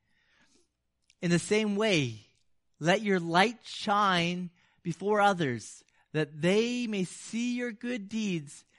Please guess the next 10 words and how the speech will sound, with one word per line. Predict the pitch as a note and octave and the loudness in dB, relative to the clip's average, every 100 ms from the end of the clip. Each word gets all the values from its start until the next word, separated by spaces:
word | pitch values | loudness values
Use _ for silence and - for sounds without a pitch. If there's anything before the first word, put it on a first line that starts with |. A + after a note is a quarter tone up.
| _ | _
and | D#3+ D3 | -12 -8
glorify | E3+ F#3+ A3+ B3+ B3 - D3+ D3 | -4 0 2 2 0 0 2 2
your | C#3+ C#3+ | 2 -2
Father | - D#3 E3 D#3+ D#3+ | -4 -2 -2 -2 -4
in | D3+ | -4
heaven." | C#3+ D#3+ D3+ A2+ F#2+ _ _ _ _ _ _ _ _ _ _ | -8 -8 -10 -12 -14 _ _ _ _ _ _ _ _ _ _
Matthew | C3+ B2+ C3 | -10 -8 -10
five | B2 C3 C3+ | -6 -4 -4
sixteen. | C3+ - - D3 A#2+ G2+ - _ _ _ _ _ | -8 -12 -8 -6 -6 -10 -18 _ _ _ _ _
That | D3+ | -6